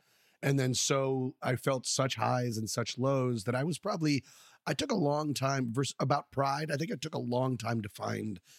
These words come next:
myself and probably erred on the side of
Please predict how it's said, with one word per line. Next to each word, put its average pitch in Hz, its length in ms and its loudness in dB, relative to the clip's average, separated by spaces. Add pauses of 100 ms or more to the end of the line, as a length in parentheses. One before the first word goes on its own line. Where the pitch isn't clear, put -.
(120)
myself 117 520 0
and 127 100 -2
probably 160 500 0
erred 131 460 0 (340)
on 135 180 2
the 127 60 0
side 131 380 0
of 131 460 0